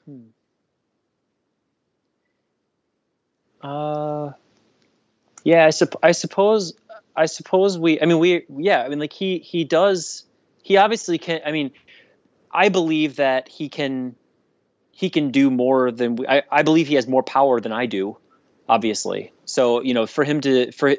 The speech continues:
for, for him to accomplish a task or for him to, um, oh boy, I think I, I think I lost you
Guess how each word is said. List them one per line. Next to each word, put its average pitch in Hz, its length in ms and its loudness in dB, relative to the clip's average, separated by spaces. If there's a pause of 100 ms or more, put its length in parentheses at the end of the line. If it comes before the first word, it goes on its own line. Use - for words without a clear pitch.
for, 123 320 0
for 147 100 0
him 151 240 0
to 135 180 0
accomplish 135 540 0
a 120 40 -6
task 131 560 0
or 123 100 -2
for - 160 -4
him 139 160 -2
to, 127 420 2 (680)
um, 117 540 0 (1500)
oh 117 100 -12
boy, 117 200 -2
I 110 100 -4
think 165 180 -2
I, 113 140 2
I - 120 -10
think 147 160 0
I 113 40 0
lost 110 420 -4
you 98 140 -10